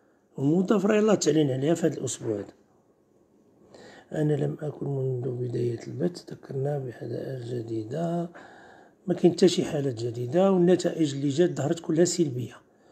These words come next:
ودابا كاينين تقريبا غادي طالعين ربعين تحليلة اللي كد-، اللي دارت، وكنتسناو النتائج ديالها. الأطباء اللي د-، دازوا عندهم هذوك المرضى الأولين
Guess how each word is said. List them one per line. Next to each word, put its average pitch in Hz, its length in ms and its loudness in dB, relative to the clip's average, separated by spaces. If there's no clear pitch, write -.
ودابا 151 340 4
كاينين 160 580 4
تقريبا 151 380 0
غادي 143 380 4
طالعين 143 440 4
ربعين 135 420 4
تحليلة 135 560 0
اللي 139 140 -4
كد-، 135 320 -4
اللي 160 140 4
دارت، 139 480 2
وكنتسناو 165 560 2
النتائج 156 520 2
ديالها. 123 320 -6
الأطباء 165 720 4
اللي 143 160 -2
د-، 147 260 -2
دازوا 156 280 4
عندهم 151 300 4
هذوك 143 240 -2
المرضى 139 320 -2
الأولين 131 480 -4